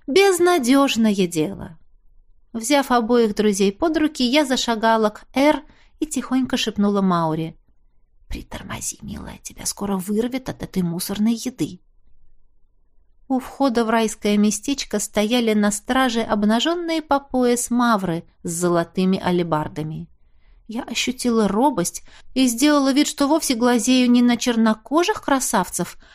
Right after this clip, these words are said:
а на финиковую пальму в катке. На пальме почему-то висело яблоко, явно из воска,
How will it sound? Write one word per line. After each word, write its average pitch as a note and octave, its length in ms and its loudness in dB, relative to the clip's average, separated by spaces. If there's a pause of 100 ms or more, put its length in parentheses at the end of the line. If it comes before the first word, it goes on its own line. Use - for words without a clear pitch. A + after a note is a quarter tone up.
(160)
а F#3+ 140 2
на A#3 160 4
финиковую D4+ 720 2
пальму G3 460 2
в - 100 -14
катке. - 560 -4 (580)
На B3+ 180 4
пальме B3+ 360 4
почему-то A#3 500 -2
висело A#3 400 0
яблоко, F3+ 560 2
явно G#3 360 2
из D4 160 2
воска, C4 560 0